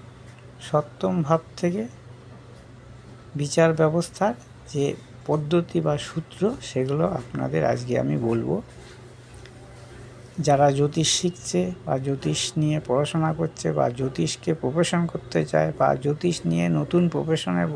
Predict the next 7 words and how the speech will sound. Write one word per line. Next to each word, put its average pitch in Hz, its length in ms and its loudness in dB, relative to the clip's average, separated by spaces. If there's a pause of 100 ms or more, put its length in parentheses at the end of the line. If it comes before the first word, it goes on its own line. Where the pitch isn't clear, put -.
(220)
বসেছেন, 143 460 0 (680)
তাদের 143 380 6 (300)
জন্য 151 240 4
এই 156 180 4
ভিডিওটা 143 600 -2 (760)
উপকারী 156 520 6
হবে। 151 280 0